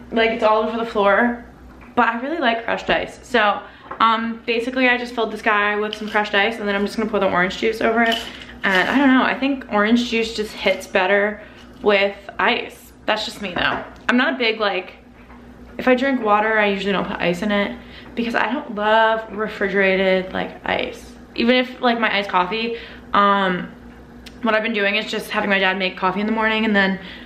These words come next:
um, he'll pour me a cup and just put it in the fridge because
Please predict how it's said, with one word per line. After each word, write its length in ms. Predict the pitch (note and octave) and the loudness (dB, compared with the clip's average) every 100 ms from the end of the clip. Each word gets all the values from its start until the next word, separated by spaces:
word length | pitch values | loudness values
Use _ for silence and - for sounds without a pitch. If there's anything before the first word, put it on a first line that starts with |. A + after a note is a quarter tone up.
| - | -2
um, 300 | G3 F#3+ F3 | 2 2 0
he'll 160 | F#3 G3+ | -6 -6
pour 180 | G#3 G3 | -4 -2
me 100 | F#3+ | -2
a 80 | |
cup 160 | F#3+ F#3 | 0 0
and 140 | G#3 | 0
just 120 | G3 - | -2 -2
put 100 | G3 | -2
it 20 | |
in 60 | |
the 60 | F3 | 0
fridge 360 | F3+ F3 F3+ - | 2 2 0 -8
because 520 | G3 F#3+ F3+ F3+ | -4 2 2 2